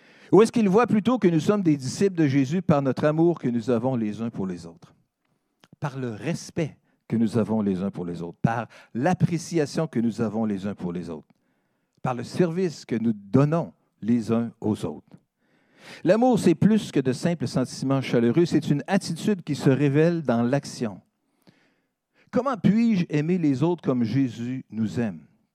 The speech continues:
En aidant les autres, même quand ça ne convient pas.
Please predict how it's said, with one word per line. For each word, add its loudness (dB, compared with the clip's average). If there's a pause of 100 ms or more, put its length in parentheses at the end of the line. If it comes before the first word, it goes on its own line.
(1120)
En -2
aidant 0 (1900)
les 2
autres, 2 (2250)
même -2
quand -2
ça 0
ne -6
convient -2
pas. -8